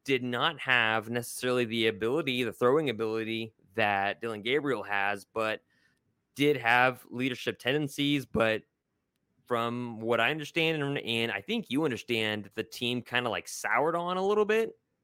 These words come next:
Uh, you had Kyler Murray, who is the best quarterback to ever play at the University of Oklahoma, but was not necessarily outspoken. He was a guy that led by example.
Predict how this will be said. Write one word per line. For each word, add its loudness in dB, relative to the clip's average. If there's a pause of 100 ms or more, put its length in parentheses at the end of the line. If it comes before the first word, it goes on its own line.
(800)
Uh, 6
you 0
had 4
Kyler 2
Murray, 2
who 0 (540)
is -12 (720)
the -2
best 0
quarterback 2
to -4
ever 2
play 0
at -2
the -6
University 0
of 2
Oklahoma, 0 (160)
but 4
was -2
not 2
necessarily 0
outspoken. 2
He -4
was 0
a -2
guy 2
that 2
led 0
by 6
example. -4